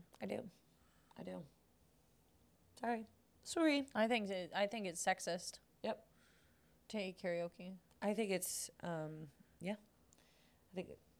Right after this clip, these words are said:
Speaker 1: <laughs> I couldn't go further than that.
Speaker 2: I know,
Speaker 1: Because,
Speaker 2: you
Speaker 1: yeah.
Speaker 2: can't say it's racist.
Speaker 1: Yeah, you
Speaker 2: Yeah,
Speaker 1: can't
Speaker 2: yeah.
Speaker 1: say it's racist to hate karaoke. Actually,
Speaker 2: Actually, I'll say it.
Speaker 1: <laughs> actually, it's racist to hate karaoke.
Speaker 2: It is.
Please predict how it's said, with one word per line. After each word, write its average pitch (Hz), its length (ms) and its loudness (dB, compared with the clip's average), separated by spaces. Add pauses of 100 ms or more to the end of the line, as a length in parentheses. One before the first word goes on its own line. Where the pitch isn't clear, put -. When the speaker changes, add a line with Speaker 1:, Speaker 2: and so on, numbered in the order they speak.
(340)
Speaker 1:
<laughs> 240 480 8
I 240 40 12
couldn't 202 280 6
go 156 80 4
further 151 420 0
than 139 160 -6
that. 135 220 -2
Speaker 2:
I 190 80 0
know, 165 140 2
Speaker 1:
Because, 165 160 0
Speaker 2:
you 196 80 -2
Speaker 1:
yeah. 185 140 4
Speaker 2:
can't 160 140 -2
say 156 160 0
it's 143 140 -4
racist. 147 440 -6
Speaker 1:
Yeah, 180 180 2
you 190 80 6
Speaker 2:
Yeah, - 20 2
Speaker 1:
can't 208 180 4
Speaker 2:
yeah. - 60 -4
Speaker 1:
say 220 160 6
it's - 240 10
racist - 460 12
to 175 100 6
hate 143 260 6
karaoke. 131 240 4 (380)
Actually, 381 560 8
Speaker 2:
Actually, 359 420 6
I'll 233 140 6
say 233 300 6
it. - 1040 12
Speaker 1:
<laughs> - 0 -
actually, 269 400 12
it's - 220 0
racist 160 440 2
to 156 100 4
hate 151 200 0
karaoke. - 120 0
Speaker 2:
It 185 60 2
is. 165 300 0